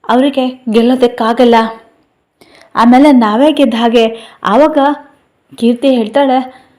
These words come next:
"ಹೌದು, ಆವಾಗ ಅವನಿಗೆ ಗೊತ್ತಾಗತ್ತೆ, ಅವನಿಗೆ ಲಕ್ಷ್ಮಿ ಸರಿಯಾದ ಜೋಡಿ ಅಲ್ಲ, ನಾನೇ ಸರಿಯಾದ ಜೋಡಿ" ಅಂತ.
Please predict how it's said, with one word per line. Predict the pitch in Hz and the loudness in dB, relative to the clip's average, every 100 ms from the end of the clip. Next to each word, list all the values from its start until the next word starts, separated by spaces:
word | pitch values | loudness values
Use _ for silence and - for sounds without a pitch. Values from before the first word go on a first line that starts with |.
| _ _ _ _ - | _ _ _ _ -4
"ಹೌದು, | 220 254 247 220 220 - - | 0 0 2 -2 -4 -16 -10
ಆವಾಗ | 214 269 320 302 | -4 -2 0 2
ಅವನಿಗೆ | 262 254 247 | 2 0 -2
ಗೊತ್ತಾಗತ್ತೆ, | 226 247 247 240 233 220 - - _ _ _ _ - | -6 -4 -2 0 0 0 -4 -20 _ _ _ _ -4
ಅವನಿಗೆ | 226 277 269 285 277 220 | 2 2 2 0 -2 -4
ಲಕ್ಷ್ಮಿ | 190 214 302 302 | -4 -2 0 0
ಸರಿಯಾದ | 285 247 240 | 2 0 0
ಜೋಡಿ | 214 233 226 247 | 0 0 2 0
ಅಲ್ಲ, | 208 208 214 | 0 -4 -4
ನಾನೇ | 277 226 208 254 | -2 -2 -2 -4
ಸರಿಯಾದ | 302 302 269 247 | -2 -2 -2 -2
ಜೋಡಿ" | 254 233 247 226 | 0 0 0 -2
ಅಂತ. | 226 | -4